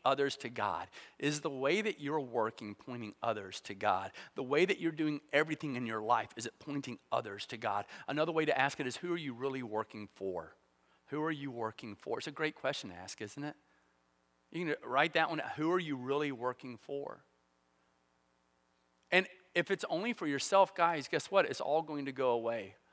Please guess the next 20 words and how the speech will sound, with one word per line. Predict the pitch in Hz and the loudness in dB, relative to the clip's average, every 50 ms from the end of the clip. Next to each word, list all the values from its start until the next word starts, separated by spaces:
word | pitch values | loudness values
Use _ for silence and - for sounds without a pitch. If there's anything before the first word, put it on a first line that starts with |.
| _ _ _ | _ _ _
What | 311 403 | 0 0
a | 359 | 2
miserable | 240 160 160 160 156 156 135 131 120 | 2 0 0 -2 -2 -4 -4 -2 2
life | 117 117 110 113 110 - | 2 2 2 2 -2 -6
to | - 117 | -10 -10
think | - - 143 143 - | -8 -8 -8 -4 -4
that, | 131 - | -4 -4
you | 123 147 | -4 -4
know, | 143 143 147 | -2 -2 0
I'm | 143 139 151 | 0 0 -2
gonna | 160 151 139 127 | -2 -2 -4 -6
work, | 127 131 143 170 180 175 - - | -4 0 2 2 2 2 2 2
work, | 151 151 143 - | 2 2 2 0
work, | - 135 123 120 - 135 | 0 0 0 0 0 -2
and | 123 | -6
it's | 127 - - - | -6 -8 -6 -2
all | 135 143 160 180 170 | 2 4 4 4 4
just | 147 123 - 147 135 135 - - | 2 -2 -2 -2 -2 -2 -2 -6
for | - - 143 123 | -10 -10 -10 -8
me. | 117 110 104 92 87 85 | -8 -10 -10 -12 -14 -18